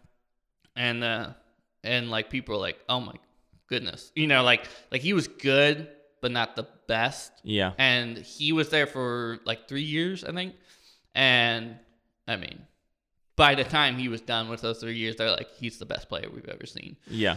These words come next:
Speaker 1: And so when he came to the Bulls, um, he came, he got drafted in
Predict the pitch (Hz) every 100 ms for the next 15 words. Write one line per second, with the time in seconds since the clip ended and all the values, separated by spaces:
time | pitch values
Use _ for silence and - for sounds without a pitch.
0 | - - 131 143 143 127 123 120 131 127
1 | 147 147 208 196 185 156 135 147 135 110
2 | 73 - - _ _ _ _ - 123 117
3 | 110 110 - 120 151 156 151 143 135 143
4 | 143 - 143 143 143 160 147 - 131 123